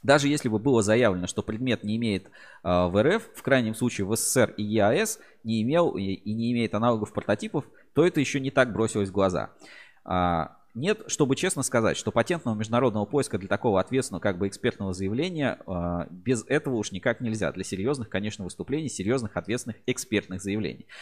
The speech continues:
Но если не проводилась предварительная цепь поисков тех зарубежных производителей с полувековым, а то и большим опытом производства таких кабелей, кто бы мог пред-, а, предложить лицензии, включая и страны вблизи дружественной нам К Н Р,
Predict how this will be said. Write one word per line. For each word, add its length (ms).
Но 60
если 160
не 80
проводилась 420
предварительная 560
цепь 380
поисков 360
тех 200
зарубежных 480
производителей 500
с 80
полувековым, 640
а 40
то 120
и 40
большим 380
опытом 260
производства 480
таких 160
кабелей, 360
кто 160
бы 80
мог 180
пред-, 140
а, 640
предложить 680
лицензии, 580
включая 480
и 140
страны 560
вблизи 420
дружественной 440
нам 200
К 140
Н 180
Р, 160